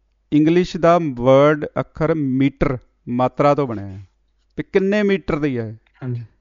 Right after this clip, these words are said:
Speaker 1: ਸੋਲਾਂ ਮਾਤਰਾਵਾਂ ਨੇ, ਵੀ ਇਹ ਜਿਹੜਾ ਅੱਖਰ ਹੈ ਕੱਕਾ, ਖੱਖਾ, ਗੱਗਾ,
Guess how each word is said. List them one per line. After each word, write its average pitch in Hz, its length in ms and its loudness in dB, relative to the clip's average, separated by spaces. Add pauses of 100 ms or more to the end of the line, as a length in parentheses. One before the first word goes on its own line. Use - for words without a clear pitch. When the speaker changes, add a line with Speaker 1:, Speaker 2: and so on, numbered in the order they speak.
Speaker 1:
ਸੋਲਾਂ 160 420 4
ਮਾਤਰਾਵਾਂ 160 520 -2
ਨੇ, 120 120 -8
ਵੀ 156 120 -6
ਇਹ 185 280 2
ਜਿਹੜਾ 208 160 2
ਅੱਖਰ 165 320 0
ਹੈ 156 60 4
ਕੱਕਾ, 151 460 0
ਖੱਖਾ, 151 400 -2
ਗੱਗਾ, 139 500 -2